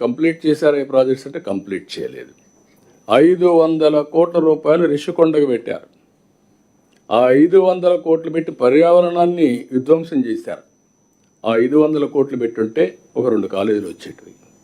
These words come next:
కమిట్మెంట్ లేని పరిపాలన ఇది. నేనైతే ఆ పని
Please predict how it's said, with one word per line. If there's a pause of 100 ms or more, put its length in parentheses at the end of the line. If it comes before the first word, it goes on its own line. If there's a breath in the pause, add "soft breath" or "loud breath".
(1700)
కమిట్మెంట్
లేని
పరిపాలన
ఇది. (1300)
నేనైతే
ఆ (120)
పని